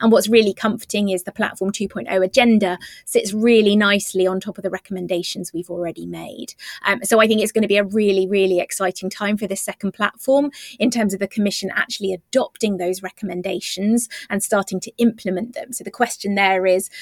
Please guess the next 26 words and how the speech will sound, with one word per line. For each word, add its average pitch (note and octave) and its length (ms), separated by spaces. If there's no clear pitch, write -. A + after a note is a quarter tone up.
do A#3 80
they G#3+ 120
need G#3 180
to - 120
implement G#3+ 640
them G#3 80
with G3 180
more G3 160
kind G3 160
of F3+ 100
F - 200
A G3 100
Qs C#4 600
and, F#3+ 280
and F#3+ 160
supplementary G#3 680
guidance A#3 480
for A#3 60
the B3 60
market? B3+ 540
Or B3 160
are B3 100
there B3 160
any B3 300
kind A3+ 220
of G#3+ 100